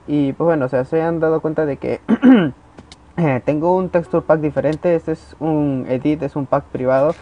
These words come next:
Bueno, ese es el tipo de los packs que yo siempre, bueno, mayormente uso. Siempre son, este, o sea, los que yo he editado, que hasta ahorita solo tengo dos. El,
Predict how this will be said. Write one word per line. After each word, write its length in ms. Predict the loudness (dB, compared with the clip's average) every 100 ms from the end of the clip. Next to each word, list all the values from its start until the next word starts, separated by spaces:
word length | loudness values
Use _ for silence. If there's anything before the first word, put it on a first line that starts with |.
| -20 -20 -20 -10
Bueno, 200 | -4 0
ese 140 | 0 0
es 60 |
el 140 | -2 -2
tipo 260 | -2 2
de 320 | 2 4 2
los 160 | 0 0
packs 340 | 0 0 -2
que 160 | -6 -2
yo 80 | -2
siempre, 800 | -2 -4 -2 0 2 2 -2 -6
bueno, 200 | -2 0
mayormente 540 | 0 0 0 0 0 0
uso. 320 | 0 0 -2
Siempre 320 | -2 -2 -2
son, 640 | 0 -2 0 -2 -4 -6 -12 -20 -20 -20 -10
este, 800 | -10 -4 0 2 2 0 -4 -8 -14 -12 -8
o 80 |
sea, 260 | 0 2 2
los 400 | 2 0 0 -2
que 180 | -4 -4
yo 80 | -2
he 20 |
editado, 440 | -2 4 6 4
que 120 | 2 -2
hasta 160 | -2
ahorita 180 | -2 -4
solo 220 | -2 -2
tengo 260 | -2 -4 0
dos. 240 | -2 0
El, 360 | -2 -2 -4